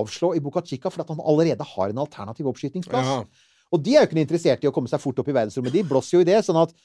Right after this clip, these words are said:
Speaker 1: om det tar et halvår ekstra, er ikke deres problem. Det, det betyr at da har de sikret miljøet i Boca Chica.
Speaker 2: Ja, ja,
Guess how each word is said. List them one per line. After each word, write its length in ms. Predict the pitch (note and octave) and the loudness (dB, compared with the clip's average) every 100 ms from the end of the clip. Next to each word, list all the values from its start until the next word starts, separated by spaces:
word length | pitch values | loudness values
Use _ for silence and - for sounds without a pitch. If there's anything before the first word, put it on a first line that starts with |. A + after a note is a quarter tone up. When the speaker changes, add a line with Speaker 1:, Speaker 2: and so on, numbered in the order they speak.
| _ _ | _ _
Speaker 1:
om 120 | E3 D#3+ | 0 4
det 120 | D3+ | 4
tar 120 | D3+ | 4
et 60 | D#3+ | 2
halvår 280 | G3 C3+ C3+ | 2 2 2
ekstra, 280 | - - | -2 0
er 40 | E3 | 0
ikke 120 | E3+ | 2
deres 240 | D#3 G#2+ | 0 0
problem. 420 | - B2+ E3 F3+ A2+ | -4 0 0 0 0
Det, 180 | C#3+ C#3+ | 0 2
det 80 | D3 | 0
betyr 300 | - B2 B2+ | -4 -2 -2
at 80 | C3 | 0
da 80 | B2+ | 2
har 100 | C3+ | 0
de 80 | B2 | 0
sikret 380 | B2 A#2+ - G#2 | -4 -8 -8 -8
miljøet 320 | B2+ A#2 G2 | -4 -2 -2
i 20 | G#2 | -2
Boca 220 | A2 C#3 | -4 -6
Chica. 320 | - A2+ F#3 | -6 -4 2
Speaker 2:
Ja, 120 | G#3 | 4
ja, 140 | F#3+ | 4